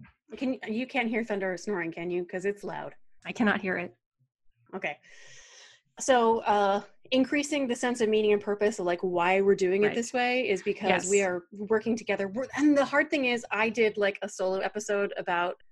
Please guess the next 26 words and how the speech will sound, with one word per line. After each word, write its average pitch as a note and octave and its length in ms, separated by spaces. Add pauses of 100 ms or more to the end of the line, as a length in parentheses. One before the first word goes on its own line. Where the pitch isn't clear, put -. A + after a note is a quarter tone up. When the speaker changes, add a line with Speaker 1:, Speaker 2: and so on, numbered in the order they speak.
(200)
Speaker 1:
soon A3 260
certain G#3 280
positive, A3 600 (120)
how G3 240
we're G#3 160
Speaker 2:
Yeah. G3+ 60
Speaker 1:
engaging G3 340
in G3+ 80
really F#3+ 180
difficult G3+ 380
behaviors F#3+ 400
and G3+ 120
we'll G3 200
never G3 440
experience G3+ 640
the F#3+ 120
reward F3+ 520
because G3 280
you G3+ 80
can G#3 120
never F#3+ 240
know F#3+ 220
what F#3+ 200
harm G3 280
you G3 240
didn't G3+ 300